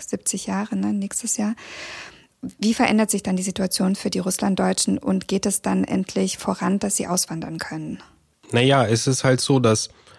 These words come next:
Speaker 2: auf der deutschen Seite, auf der Seite der Bundesrepublik Deutschland wird das Bundesvertriebenengesetz eingerichtet. Das heißt, eine Grundlage, äh, die man nutzen konnte, um, äh, in Deutschland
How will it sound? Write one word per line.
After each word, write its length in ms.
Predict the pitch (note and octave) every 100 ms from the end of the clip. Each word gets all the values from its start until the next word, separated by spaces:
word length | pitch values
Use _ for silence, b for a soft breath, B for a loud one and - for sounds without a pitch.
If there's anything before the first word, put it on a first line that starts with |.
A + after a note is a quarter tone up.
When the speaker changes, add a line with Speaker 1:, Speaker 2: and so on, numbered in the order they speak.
| B
Speaker 2:
auf 160 | - A2
der 140 | A2+
deutschen 400 | G#2+ C3+ G#3 -
Seite, 260 | A#2 A2 A2
auf 120 | G#2
der 180 | A2 G#2+ -
Seite 380 | - G#2+ A#2 A#2
der 100 | G#2
Bundesrepublik 720 | G#2 A#2 B2 - G#2+ G#2+ G2+
Deutschland 400 | G2+ A2 B2+ A2
wird 140 | A#2 A2+
das 100 | G#2+
Bundesvertriebenengesetz 1120 | A2+ A2+ - G#2+ - A#2+ A#2 G#2 F#2+ F#2 F2
eingerichtet. 640 | F#2+ F#2+ F#2 F#2 - F#2+
Das 140 | G2 F#2
heißt, 260 | G#2+ - B B B B -
eine 340 | G#2 A2 G#2+
Grundlage, 840 | - C3+ D3 B2+ B2 A#2+ A#2+ A2 -
äh, 240 | G#2+ G#2 G2+
die 160 | -
man 240 | G#2 G#2 G#2 _ _
nutzen 340 | A2+ C#3+ -
konnte, 380 | C3+ A#2 C3 C3
um, 320 | - A#2+ D3 D#3 b b b b _
äh, 200 | A2 A2
in 120 | A2+ G#2
Deutschland 600 | G#2+ C3+ - C3+ C3